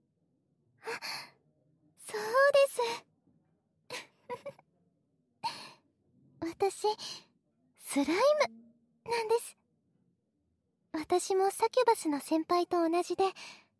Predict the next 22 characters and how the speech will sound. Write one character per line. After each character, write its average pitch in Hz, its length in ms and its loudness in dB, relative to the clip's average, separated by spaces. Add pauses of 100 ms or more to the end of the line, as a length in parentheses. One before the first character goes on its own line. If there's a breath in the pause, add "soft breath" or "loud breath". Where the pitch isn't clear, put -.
(180)
普 - 100 -16
通 294 260 -2
の 339 140 2
人 403 240 -4
と 349 160 -2
は、 262 240 -10 (2750 loud breath)
人 254 320 -4
間 349 260 2
と 381 120 -2
は、 311 280 -2 (1120 loud breath)
子 349 140 0
供 392 180 4 (200)
を 440 40 2 (140)
作 - 300 -4
れ 508 160 4
な 494 180 4
い - 20 -2
ん 339 40 -2
で 330 100 -10
す。 - 140 -14 (2000)
で 466 100 2
も、 480 320 6